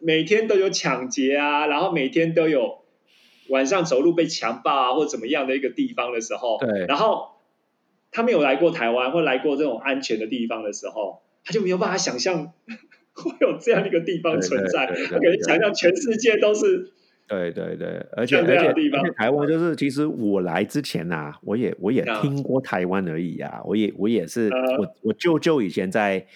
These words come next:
Speaker 2: 台中的那个逢-，
Speaker 1: 嗯。
Speaker 2: 逢甲，逢甲，
Speaker 1: 嗯。
Speaker 2: 是不是逢甲大学啊？
Speaker 1: 嗯。嗯，嗯，嗯。
Speaker 2: 对，念书啊，我就，
Speaker 1: 对，
Speaker 2: 我，
Speaker 1: 逢甲，嗯。
Speaker 2: 然后我都，我都，我根本就不知道台湾是什么，我，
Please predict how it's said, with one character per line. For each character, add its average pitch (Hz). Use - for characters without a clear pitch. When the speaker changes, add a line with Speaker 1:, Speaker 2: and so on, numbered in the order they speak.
Speaker 2:
台 95
中 104
的 90
那 98
个 85
逢-， -
Speaker 1:
嗯。 -
Speaker 2:
逢 -
甲， -
逢 104
甲， -
Speaker 1:
嗯。 107
Speaker 2:
是 113
不 104
是 107
逢 98
甲 90
大 101
学 87
啊？ -
Speaker 1:
嗯。 147
嗯， 123
嗯， 120
嗯。 101
Speaker 2:
对， 92
念 110
书 110
啊， 87
我 90
就， 92
Speaker 1:
对， 104
Speaker 2:
我， 101
Speaker 1:
逢 98
甲， 117
嗯。 113
Speaker 2:
然 104
后 110
我 101
都， 110
我 98
都， 113
我 104
根 131
本 98
就 107
不 92
知 92
道 90
台 80
湾 78
是 87
什 85
么， -
我， 78